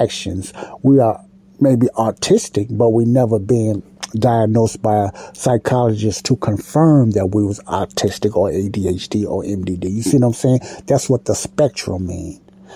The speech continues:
And I use spectrum a lot. When I say spectrum, I'm not saying I don't have it or do. When I'm saying I'm in that spectrum, I have the symptoms 'cause I only done quizzes,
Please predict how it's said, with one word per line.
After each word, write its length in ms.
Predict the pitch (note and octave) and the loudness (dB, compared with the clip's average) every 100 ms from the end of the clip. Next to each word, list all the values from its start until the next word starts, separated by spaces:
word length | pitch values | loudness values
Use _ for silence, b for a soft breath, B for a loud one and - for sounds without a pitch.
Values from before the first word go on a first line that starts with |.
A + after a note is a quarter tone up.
| B | B
And 120 | - A#2+ | 0 2
I 60 | |
use 280 | A2 A#2 A#2 | 6 6 4
spectrum 540 | - - C#3 - G#2+ | 0 -2 -2 0 -2
a 80 | G2 | 0
lot. 320 | G#2 A#2 A2 - | 0 0 -2 -4
When 220 | A2+ C3+ | 2 4
I 80 | F3+ | 4
say 240 | - A3+ | 2 0
spectrum, 640 | G3+ - F3+ C3+ - A2 | 0 0 0 0 -2 -2
I'm 120 | B2 D3+ | 2 4
not 140 | C#3 | 2
saying 180 | - A#2+ | 2 0
I 100 | G#2+ | 2
don't 260 | C3 C#3+ | 2 2
have 260 | B2+ C3+ C3+ | 2 0 0
it 80 | - | 0
or 140 | A2+ | 0
do. 300 | A2 G#2+ C3+ G#2 B B | 2 4 4 2 B B
When 100 | A#2 | 2
I'm 100 | C3 | 2
saying 260 | - C3+ | 2 2
I'm 180 | A#2+ A#2 | 4 2
in 160 | A2+ G2+ | 2 0
that 160 | G#2 | -2
spectrum, 520 | - - D3 A2+ G#2 A2 | -6 -2 0 0 -2 -2
I 160 | A#2 | -2
have 200 | - A#2 | -2 -4
the 120 | - | -4
symptoms 440 | - - A#2+ - - | -6 -2 -2 -2 -2
'cause 120 | A2+ | 2
I 60 | C3 | 2
only 300 | A#2 A#2+ A2 | 2 2 2
done 160 | A2 | 0
quizzes, 560 | F#2+ - C3+ C3 C#3+ | -2 2 4 4 2